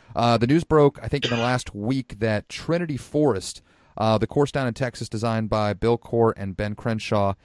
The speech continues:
uh, is gonna be hosting the Byron Nelson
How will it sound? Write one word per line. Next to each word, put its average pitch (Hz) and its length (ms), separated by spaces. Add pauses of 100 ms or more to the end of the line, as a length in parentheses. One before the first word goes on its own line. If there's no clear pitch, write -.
(280)
uh, 113 320
is 117 140
gonna 135 240
be 123 220
hosting 123 500
the 113 80
Byron 117 340
Nelson 110 540